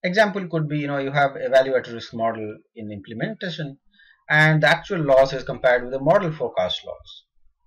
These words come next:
Okay, the actual loss you have received, um, from the, let's say, the trading flows,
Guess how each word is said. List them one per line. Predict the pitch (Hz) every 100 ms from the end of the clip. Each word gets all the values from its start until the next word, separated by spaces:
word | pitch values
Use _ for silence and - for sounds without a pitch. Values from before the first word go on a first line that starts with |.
| -
Okay, | -
the | 123
actual | 143 - 165
loss | 143 139
you | 127
have | 120
received, | 117 151 214 185 156 - _ _ _ _ _ -
um, | 120 117 113 113 117 _ - - _
from | - 113
the, | 113 110
let's | 107 -
say, | 104
the | 107
trading | 156 170 160
flows, | 127 131 180 -